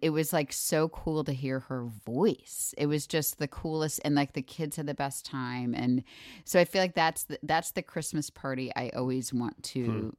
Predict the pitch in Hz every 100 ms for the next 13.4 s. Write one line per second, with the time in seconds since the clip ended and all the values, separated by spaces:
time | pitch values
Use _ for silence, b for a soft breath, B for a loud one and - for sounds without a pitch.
0 | - 123 117 - 110 - - - 120 -
1 | 151 147 - 156 135 117 104 107 98 -
2 | 120 110 104 110 107 - 98 - - 120
3 | 110 95 B B 120 123 120 139 127 -
4 | - 113 107 110 117 117 104 98 107 -
5 | 98 90 95 98 104 101 98 95 98 95
6 | 95 90 85 b b b - 117 113 107
7 | 107 _ - 110 107 110 107 101 92 87
8 | - _ _ _ _ 127 139 123 107 -
9 | 107 92 95 90 95 95 107 101 107 98
10 | - 110 98 - 98 92 98 92 92 92
11 | 95 90 90 92 95 95 87 85 - 104
12 | 95 92 95 92 - 104 95 90 - B
13 | B - 131